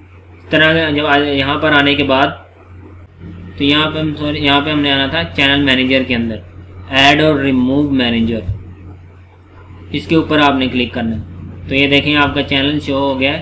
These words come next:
तो यहाँ से edit भी कर सकते हैं, manage permissions कर सकते हैं और यहाँ देखें नीचे आपको लिखा शो हो रहा है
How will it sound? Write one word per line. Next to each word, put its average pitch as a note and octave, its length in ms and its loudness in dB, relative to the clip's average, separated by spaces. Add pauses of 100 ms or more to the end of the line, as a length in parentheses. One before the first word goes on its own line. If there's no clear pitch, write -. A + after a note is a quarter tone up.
(360)
तो - 160 -6
यहाँ C#3 120 0
से D3 160 -4
edit C3+ 300 0
भी C#3+ 140 2
कर C#3+ 140 0
सकते C#3+ 240 -4
हैं, C#3+ 80 0
manage C3 340 0
permissions C3 540 -2
कर C#3+ 120 -4
सकते B2+ 260 -6
हैं C#3 80 -2
और C3+ 60 -2
यहाँ C#3 160 -2
देखें C3+ 220 -4
नीचे C3+ 260 0
आपको C3+ 260 0
लिखा C3 280 -2
शो C#3 140 -2
हो C3+ 160 6
रहा B2+ 100 4
है B2+ 200 -2